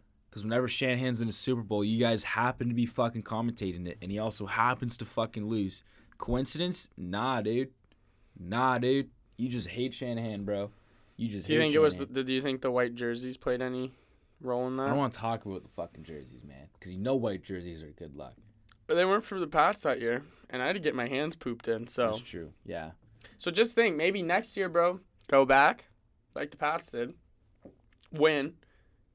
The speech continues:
Speaker 2: in blue jerseys, or red, I guess.
Speaker 1: Yeah.
Speaker 2: You know, there is that.
Speaker 1: Yeah.
Speaker 2: And take it from a friend, bro.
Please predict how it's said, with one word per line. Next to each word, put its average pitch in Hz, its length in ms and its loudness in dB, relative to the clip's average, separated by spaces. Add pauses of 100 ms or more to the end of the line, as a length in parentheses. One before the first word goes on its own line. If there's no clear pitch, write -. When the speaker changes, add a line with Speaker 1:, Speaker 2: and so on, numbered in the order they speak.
Speaker 2:
in 147 140 -2
blue 156 160 0
jerseys, 170 580 -6 (200)
or 139 100 2
red, 113 300 -4 (240)
I - 60 -18
guess. - 200 -16
Speaker 1:
Yeah. 92 240 -4 (400)
Speaker 2:
You 147 100 0
know, 139 160 -2
there 180 180 2
is 226 180 4
that. 208 400 2
Speaker 1:
Yeah. 160 80 0
Speaker 2:
And 220 360 6 (920)
take 208 180 4
it 220 80 0
from 208 160 0
a 190 60 0
friend, 160 340 2
bro. 117 220 0